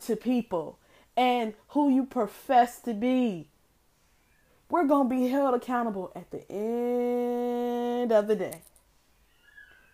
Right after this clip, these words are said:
for how, for what we believe and how well we love people. And so, um, let's dig into number three, 'cause I, I feel God's wind on this.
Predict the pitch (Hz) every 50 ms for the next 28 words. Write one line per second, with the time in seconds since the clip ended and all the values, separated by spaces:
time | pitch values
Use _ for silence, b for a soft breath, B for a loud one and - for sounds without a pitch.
0 | _ _ - - 202 190 185 185 185 202 208 196 214 226 233 233 233 233 233 240
1 | 240 240 247 - _ _ _ - _ - 202 185 180 180 208 247 262 - 269 277
2 | 269 240 277 277 254 226 196 180 175 175 170 170 175 _ _ _ _ _ _ _
3 | _ _ _ _ _ _ _ _ _ _ _ _ _ _ _ _ _ _ - 180
4 | 185 185 190 185 180 175 175 180 180 175 175 170 180 175 170 170 170 170 175 180
5 | - _ - - 180 - - - - 190 - _ _ _ _ _ _ _ _ _
6 | _ _ _ _ _ _ _ _ _ _ _ _ _ _ _ _ _ _ _ _
7 | _ _ - b b b b b b b b b b b b b b b b b
8 | - 196 202 185 - - 190 160 170 - 95 - - - - 175 175 165 165 165
9 | 160 165 156 _ _ - 170 185 202 226 - - - 196 185 180 180 175 170 -
10 | - 175 175 170 170 165 170 175 - 151 143 147 156 156 156 - - 143 - -
11 | - 170 170 160 156 156 156 156 - - 170 156 151 - - 160 165 165 165 170
12 | 165 165 165 160 151 - - 165 160 156 151 147 131 64 65 - - 62 - -
13 | - - - -